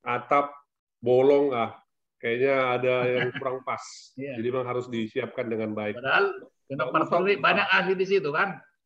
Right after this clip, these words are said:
Speaker 1: Ya. Jadi nanti itu toh diminta aja dat-, apa, eh, gambar, eh, rumah adat Batak lah. Kalau bisa yang, yang memang benar-benar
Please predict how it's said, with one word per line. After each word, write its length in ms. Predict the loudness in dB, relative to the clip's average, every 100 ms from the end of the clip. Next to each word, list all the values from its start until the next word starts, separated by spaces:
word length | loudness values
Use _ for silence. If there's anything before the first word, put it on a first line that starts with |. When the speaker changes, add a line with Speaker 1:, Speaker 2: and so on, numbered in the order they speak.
| _
Speaker 1:
Ya. 320 | -2 0 -2 -8 -18 _ _ _ _ _ -10
Jadi 200 | -2 0
nanti 220 | 0 0
itu 160 | -4 -2
toh 160 | -4 -2
diminta 480 | -4 -2 -2 0
aja 160 | -2 0
dat-, 240 | 0 0
apa, 300 | -2 -6 -4 -6
eh, 400 | -4 -4 0 0 -2 _ -4
gambar, 400 | -2 0 2 2 0 -8 _ _ _ _ _ _ _ _ _ _ -10
eh, 400 | -6 -4 -2 0 -2 -6 _ _
rumah 320 | -2 2 4 4
adat 160 | 2
Batak 320 | 2 2 2
lah. 160 | -4 -6 -8 _ _
Kalau 240 | -12 -8 -8
bisa 480 | -8 0 2 2 -2 -18 _ _ _ _ _
yang, 480 | -4 -2 -2 -6 -10 _ _ _ _ _ _ _ -14
yang 160 | -4 0
memang 320 | 2 4 4
benar-benar 640 | 4 2 2 2 2 0